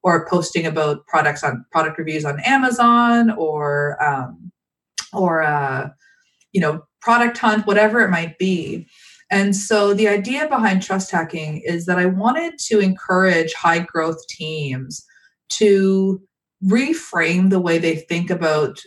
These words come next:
their objective. And instead of that objective being growth, that objective being increased trust. Because when you focus on increased trust, you know, making your messaging better,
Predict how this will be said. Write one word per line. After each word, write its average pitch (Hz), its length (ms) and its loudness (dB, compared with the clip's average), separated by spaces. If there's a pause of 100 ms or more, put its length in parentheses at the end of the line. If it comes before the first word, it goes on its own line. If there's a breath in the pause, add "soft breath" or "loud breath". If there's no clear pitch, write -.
(120)
their 151 340 2
objective. 247 800 -2
And 190 140 4
instead 208 240 2
of 269 100 -2
that 269 120 0
objective 175 720 0
being 151 320 -4
growth, 139 460 -4 (420)
that 170 200 4
objective 165 640 0
being 156 380 -2 (160)
increased 175 680 -2
trust. - 540 -4 (280 soft breath)
Because 202 760 2
when 196 180 2
you 208 100 2
focus 247 440 -2
on 202 220 2
increased 185 600 -2
trust, 165 360 -2
you 160 80 -4
know, 147 60 -4
making 165 340 0
your 180 120 2
messaging 165 500 -4
better, 139 480 -2